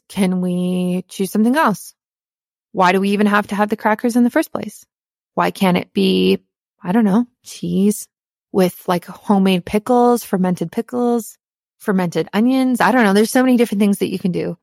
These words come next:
Or pickled onions is, I guess, what I mean. But I just encourage you to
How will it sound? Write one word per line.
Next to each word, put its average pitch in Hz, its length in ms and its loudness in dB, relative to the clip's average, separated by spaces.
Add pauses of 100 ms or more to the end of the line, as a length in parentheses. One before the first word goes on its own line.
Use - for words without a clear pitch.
(340)
Or 202 100 4
pickled 208 360 0
onions 185 380 0
is, 175 160 -6 (100)
I 180 60 0
guess, 175 200 0
what 180 80 0
I 180 60 0
mean. 175 220 -4 (400)
But 208 340 2 (640)
I 220 60 4
just 233 200 0
encourage 208 380 2
you 202 120 0
to 190 180 0